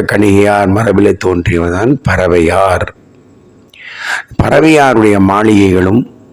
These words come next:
அவ்வாறு அங்க, அங்கங்கே ரொம்ப சிறப்பாக இருக்கும்போது, இந்த பறவையாருடைய மாளிகைகளும் இருக்கு. அந்த பதியிலார் வரலாறுனா, அவருக்கு மே-, சிவபெருமானுக்கு மேல ஒரு தெய்வம் இல்லை, வேற யாருமே வணங்கவே மாட்டாங்க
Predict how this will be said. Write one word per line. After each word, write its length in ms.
அவ்வாறு 540
அங்க, 220
அங்கங்கே 460
ரொம்ப 260
சிறப்பாக 520
இருக்கும்போது, 400
இந்த 100
பறவையாருடைய 580
மாளிகைகளும் 600
இருக்கு. 300
அந்த 160
பதியிலார் 720
வரலாறுனா, 540
அவருக்கு 360
மே-, 180
சிவபெருமானுக்கு 840
மேல 360
ஒரு 240
தெய்வம் 360
இல்லை, 160
வேற 200
யாருமே 440
வணங்கவே 640
மாட்டாங்க 360